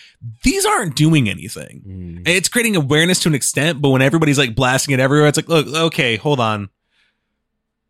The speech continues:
Speaker 2: That's
Speaker 1: The
Speaker 2: why, generally speaking, I try to avoid <clears throat> sharing, like, the videos or the specific, like,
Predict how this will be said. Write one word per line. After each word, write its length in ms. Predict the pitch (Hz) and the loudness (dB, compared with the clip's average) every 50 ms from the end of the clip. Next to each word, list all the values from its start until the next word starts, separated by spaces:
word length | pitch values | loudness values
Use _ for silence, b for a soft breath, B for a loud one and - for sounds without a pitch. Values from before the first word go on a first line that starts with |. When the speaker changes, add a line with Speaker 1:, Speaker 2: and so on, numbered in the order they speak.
| _ _ _ B B B B B B - | _ _ _ B B B B B B -6
Speaker 2:
That's 140 | - 180 165 | -2 0 2
Speaker 1:
The 40 | 160 | 2
Speaker 2:
why, 100 | 156 156 | 2 2
generally 440 | 139 - 139 135 143 139 139 131 117 | 2 0 -2 -2 0 -2 -2 -4 -4
speaking, 420 | - - - 127 120 120 120 113 | -6 -8 -8 -10 -10 -8 -8 -8
I 80 | 107 104 | -8 -8
try 240 | - 117 104 101 | -4 -2 -2 -2
to 140 | 104 104 101 | 0 -2 -2
avoid 520 | 92 90 90 98 101 104 104 101 95 90 - | -4 -4 -6 -6 -4 -2 -2 -2 -4 -6 -6
<clears throat> 0 | |
sharing, 480 | - - - 98 95 95 95 95 95 | -6 -6 -6 -6 -6 -6 -6 -6 -8
like, 220 | 92 92 90 85 82 | -8 -8 -10 -12 -12
the 120 | 95 92 | -12 -12
videos 680 | 90 87 101 98 95 92 92 92 90 90 92 92 87 85 | -10 -6 -6 -6 -6 -6 -6 -6 -4 -6 -6 -6 -8 -10
or 300 | - 95 92 92 90 90 | -8 -6 -6 -4 -6 -6
the 320 | 85 92 92 90 90 87 85 | -8 -10 -10 -10 -10 -10 -10
specific, 560 | - - - 107 98 - 104 90 98 90 - | -12 -10 -8 -8 -8 -8 -8 -10 -12 -16 -14
like, 160 | - 85 80 | -14 -14 -14